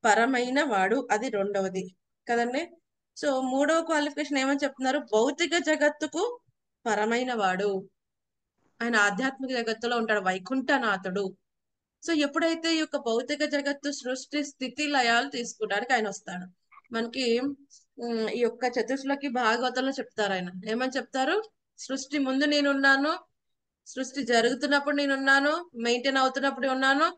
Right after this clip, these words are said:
మళ్ళీ లయం అందినప్పుడు కూడా నేనున్నాను. ఎప్పుడు కూడా నేను వైకుంఠనాథుణ్ణి." కదండి?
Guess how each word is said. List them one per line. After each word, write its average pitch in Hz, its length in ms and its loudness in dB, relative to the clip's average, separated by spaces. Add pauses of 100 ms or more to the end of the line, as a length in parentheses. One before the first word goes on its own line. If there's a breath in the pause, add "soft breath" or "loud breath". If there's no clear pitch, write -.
(260)
మళ్ళీ 330 180 4
లయం 302 300 4
అందినప్పుడు 320 420 -2
కూడా 339 180 0
నేనున్నాను. 190 580 -6 (640)
ఎప్పుడు 277 300 2
కూడా 359 180 6
నేను 349 140 6
వైకుంఠనాథుణ్ణి." 226 1120 0 (560)
కదండి? 330 520 2